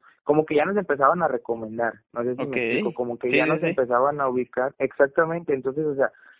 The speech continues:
Speaker 1: a nosotros nos, nos, no, nos sorprendió un poquito el, el, el, pues, la cuestión de que la gente, o sea, éramos así como, "Ah, esta bota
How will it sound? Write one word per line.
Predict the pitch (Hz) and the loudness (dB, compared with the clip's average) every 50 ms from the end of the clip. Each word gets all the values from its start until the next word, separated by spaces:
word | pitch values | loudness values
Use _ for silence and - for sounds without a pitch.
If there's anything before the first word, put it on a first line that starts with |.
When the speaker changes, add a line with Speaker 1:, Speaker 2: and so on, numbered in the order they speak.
| _ _ _ _ - | _ _ _ _ -8
Speaker 1:
a | 117 135 139 147 147 147 | -6 -2 2 4 4 4
nosotros | 151 147 165 156 165 180 190 185 175 | 4 4 4 2 2 2 0 0 0
nos, | 170 160 156 143 135 131 - _ _ _ _ _ _ _ _ _ - | 0 0 2 0 0 -2 -4 _ _ _ _ _ _ _ _ _ -10
nos, | 139 135 131 127 127 120 - _ _ _ _ _ _ _ _ _ _ _ _ _ _ _ | -6 -4 -2 -2 -4 -4 -8 _ _ _ _ _ _ _ _ _ _ _ _ _ _ _
no, | - 90 120 135 135 135 139 139 139 151 180 202 208 196 - | -20 -16 -14 -12 -10 -10 -10 -10 -8 -4 -2 -2 -2 -4 -2
nos | 160 170 165 - | 0 0 2 4
sorprendió | 180 165 160 - 156 160 151 156 156 | 6 4 6 4 2 2 2 2 -2
un | 175 | -2
poquito | 165 196 202 - 180 160 - 170 175 | -2 -4 -4 -6 -8 -6 0 2 4
el, | 170 165 147 135 110 | 4 4 2 0 2
el, | 120 123 120 120 117 85 | 2 2 2 0 0 0
el, | 110 117 120 117 113 - | 0 0 0 -2 -2 -4
pues, | - 120 113 - | -4 -6 -4 -2
la | 123 120 117 - | -2 -2 0 0
cuestión | - 117 117 - - 120 117 120 123 | -2 -4 -6 -4 -4 -4 -4 -2 -2
de | 135 135 | -4 -4
que | - - 127 | -2 0 0
la | 120 117 113 | 0 0 -2
gente, | - 117 113 - - - | -4 -8 -10 -10 -12 -16
o | - - _ _ | -18 -20 _ _
sea, | - 110 107 - - - 107 120 | -16 -16 -14 -14 -12 -8 -4 -2
éramos | 117 123 131 131 127 123 120 120 | 0 2 2 2 0 -2 -4 -6
así | 110 117 - | -8 -10 -10
como, | - 127 123 117 101 | -12 -12 -10 -10 -6
"Ah, | 65 73 95 123 | -4 -4 -4 -4
esta | 175 - - 202 | -2 0 2 4
bota | 196 196 196 196 208 208 202 | 4 4 2 2 2 0 0